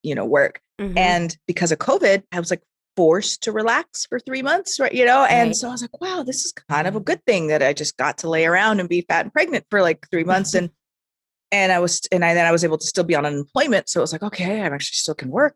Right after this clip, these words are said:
Speaker 1: getting paid, but then I can, okay, this has worked out great." So,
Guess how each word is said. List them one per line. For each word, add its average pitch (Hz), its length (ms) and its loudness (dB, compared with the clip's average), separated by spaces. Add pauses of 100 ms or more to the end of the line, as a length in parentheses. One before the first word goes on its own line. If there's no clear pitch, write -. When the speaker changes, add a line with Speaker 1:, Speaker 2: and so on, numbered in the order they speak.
Speaker 1:
getting 139 300 -8
paid, 277 220 -2
but - 160 -2
then 170 100 -2
I 165 80 -4
can, 165 220 -12 (360)
okay, 208 360 -4
this 226 180 -4
has 196 80 -12
worked 208 180 -4
out 190 140 0
great." 311 340 0
So, 220 300 0